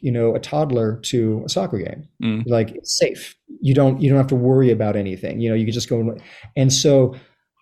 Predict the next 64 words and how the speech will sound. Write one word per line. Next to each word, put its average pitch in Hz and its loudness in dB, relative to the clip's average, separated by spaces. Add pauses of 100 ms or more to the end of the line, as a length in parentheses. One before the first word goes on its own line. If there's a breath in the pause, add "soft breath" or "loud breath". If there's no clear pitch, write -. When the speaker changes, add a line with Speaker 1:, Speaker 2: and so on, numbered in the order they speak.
Speaker 1:
he, - 0
he - -2
already 160 4
had 139 0
his 139 0
N 131 0
Y 127 0 (160)
C - -4
F 131 0
C 123 -6
shirt, 156 0
and 131 0
then 123 0
we, 123 -2 (260)
we 131 -2
turned 160 -2
around 143 0
into 135 -2
Yankee 127 -2
Stadium, 123 0
and 113 -4
they 113 -2
had 139 -4
a 135 -2
big 117 -4
banner, 120 0
and 113 0
he 107 0
saw 123 0
the 120 -2
banner 117 -2
was 110 -2
the 110 -8
same 123 -2
thing 120 -2
on 110 -4
his 110 -4
shirt. 120 -2
He 117 -6
just 117 -8
lost 120 2
his 120 -4 (460)
little 139 2
mind. 107 0
He's 101 -4
like, 107 -6
"Ah, 127 0
this 131 -2
is 135 -4
my 120 -2
team. 131 -4
This 110 -8
is 110 -8
my 113 -2
team." 107 -2 (400 loud breath)
So - 2
in 156 4
that 170 0
way, 143 2
it 131 -6
kind 151 -4
of 131 -2
engenders 117 -2
this, 107 -2